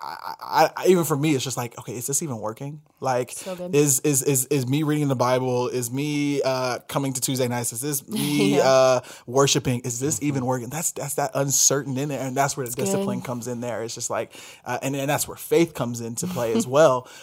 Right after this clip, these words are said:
Speaker 1: Of, "Okay, I'm gonna, what is it? I'm gonna stay faithful. I'm gonna stay
Speaker 2: Mm-hmm.
Speaker 1: faithful. I'm gonna stay faithful." And
Speaker 2: Yeah.
Speaker 1: then eventually it's fruitful. And then I'm
Speaker 2: Yeah.
Speaker 1: going to,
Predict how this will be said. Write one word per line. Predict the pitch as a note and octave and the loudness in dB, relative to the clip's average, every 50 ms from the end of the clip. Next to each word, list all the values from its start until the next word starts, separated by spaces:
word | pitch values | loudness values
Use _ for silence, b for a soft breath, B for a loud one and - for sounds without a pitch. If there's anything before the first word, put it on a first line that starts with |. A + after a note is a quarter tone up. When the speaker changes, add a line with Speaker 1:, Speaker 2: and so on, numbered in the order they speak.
| B B | B B
Speaker 1:
Of, | - C3+ C3+ C3 C3 B2+ B2+ B2+ B2+ B2+ B2+ B2+ - _ | 0 2 2 2 2 2 0 0 -2 -4 -8 -12 -16 _
"Okay, | - C3+ C3 - C3+ A#2+ A#2+ A2+ | -8 -8 -6 -4 -4 -4 -2 -4
I'm | G#2+ A#2+ | -4 -4
gonna, | B2 B2 B2 A#2+ A2+ G#2 A2+ - - - _ _ _ | -4 -4 -4 -4 -4 -4 -4 -6 -10 -16 _ _ _
what | - B2+ A#2+ B2 | -12 -10 -8 -8
is | A#2 A2+ | -6 -6
it? | E2+ | -6
I'm | F2+ A#2+ | -6 -6
gonna | A#2 A#2+ | -6 -6
stay | - - B2+ B2 | -4 -4 -4 -6
faithful. | - - A#2+ A2+ - - G#2 A2+ A2+ - _ | -6 -6 -8 -8 -8 -10 -14 -14 -16 -16 _
I'm | A#2+ | -10
gonna | A2+ G#2+ | -8 -6
stay | - C3 | -4 -4
Speaker 2:
Mm-hmm. | B2 G2+ | -4 -4
Speaker 1:
faithful. | - A#2+ G#2 G2 G2 G#2 G2 | -4 -4 -6 -6 -8 -8 -10
I'm | - | -8
gonna | A#2+ B2 B2+ | -8 -8 -6
stay | - C3+ C3 | -6 -6 -6
faithful." | B2+ - C3 A#2+ B2 - - A#2 A#2 A2+ C3 - - | -4 -2 -4 -4 -4 -4 -6 -6 -8 -8 -10 -12 -14
And | - B2+ A#2+ | -10 -8 -6
Speaker 2:
Yeah. | B2 A#2+ | -4 -4
Speaker 1:
then | B2 B2 A#2+ | -4 -6 -6
eventually | - A#2+ A#2+ B2 A#2+ - - B2 A#2 A#2 A#2 A#2 B2 _ _ _ _ - | -6 -6 -8 -6 -6 -6 -8 -6 -6 -8 -8 -8 -10 _ _ _ _ -14
it's | A#2+ A#2 - - - - _ | -10 -6 -4 -4 -4 -4 _
fruitful. | - - A#2+ E2 - - G2+ F2+ A#2 B2 - | -12 -10 -10 -10 -10 -10 -10 -10 -12 -12 -10
And | B2+ B2 A#2+ A#2 | -10 -10 -6 -4
then | C3 C3+ C3 B2+ | -4 -4 -2 -2
I'm | B2+ | -4
Speaker 2:
Yeah. | B2+ A#2+ | -4 -4
Speaker 1:
going | B2 B2 B2 | -4 -4 -4
to, | - B2+ A2+ | -6 -8 -10